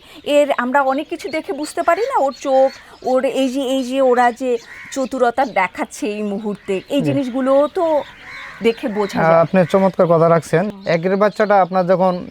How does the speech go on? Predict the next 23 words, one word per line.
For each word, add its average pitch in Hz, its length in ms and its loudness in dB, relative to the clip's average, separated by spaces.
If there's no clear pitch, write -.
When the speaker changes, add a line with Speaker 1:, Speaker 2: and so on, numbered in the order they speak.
Speaker 2:
সে - 280 0
যখন 180 180 0
হাঁসের 170 260 -2
বাচ্চা 196 200 0
নিতে, 190 280 -6
নিবে 180 280 0
এসে, 190 320 0
Speaker 1:
হুম। 208 200 -20
Speaker 2:
তখন 180 420 2
ফার্স্ট, 202 420 0
ফার্স্টে 180 320 0
যে 208 100 2
বাচ্চাগুলো 196 380 0
ফুটতেছে, 175 560 -4
এই, 208 100 2
এটা 202 200 4
হচ্ছে 175 160 -2
বেইজিং। 127 380 -8
এই 220 120 2
বাচ্চাটাকে 208 480 0
ধরেন, 196 300 -2
এই 185 80 -4
যে, 180 80 -8